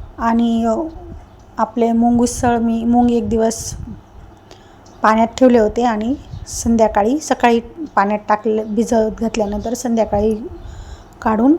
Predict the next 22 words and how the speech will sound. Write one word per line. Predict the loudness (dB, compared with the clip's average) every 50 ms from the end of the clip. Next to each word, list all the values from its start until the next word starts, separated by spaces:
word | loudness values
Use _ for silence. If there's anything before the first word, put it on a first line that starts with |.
| 2 -4
फडक्यात | -4 0 2 0 2
बांधून | 2 0 0 0 2 2 2 0 0 -6
व्यवस्थित | -4 -2 0 -2 0 -2 -2 -2
असे | -2 -2 0 0
मोड | 2 2 2 2 2
येऊ | 2 2
दिले | 2 2 2 2 2 0 0 -4 -12 -20 -20 -20 -20 -20 -20 -20 -20 -20 -20 -20 -20 -20 -20 -18 -10
आणि | -6 -4 -2 -2 -2 -2 -2 -2 -2
ही | 2 2 4 4
उसळ | 4 2 2 0 -2 -4 -4
मी | -2 0 0 2 2 2 0 0 -4
पूर्ण | -2 0 2
निवडून | 0 2 0 0 0 0 2
घेतलेली | 2 2 0 2 2 2 2 4 2
आहे. | 0 2 2 2 2 0 -2 -10 -16 -20 -20 -20 -20 -20 -20 -20 -20 -20 -20 -18 -16 -14 -14 -16 -16 -20 -20 -20 -20 -20 -20 -20 -20 -20 -20 -8 0
आणि | 2 4 4 4 4
आता | 2 0 2 4 4
आपला | 4 4 4 2 4 4 4 2 0 0 2
जिरे | 2 4 4 6 4 4
व्यवस्थित | 4 2 0 0 -2 -2 0 -2
असं | -2 0 0 0 2 2 0 -2 -4 -2 -2
तडतडल्यानंतर | -2 -2 0 0 2 2 4 6 4 4 4 2 -2 -2 -2 0 0 0 0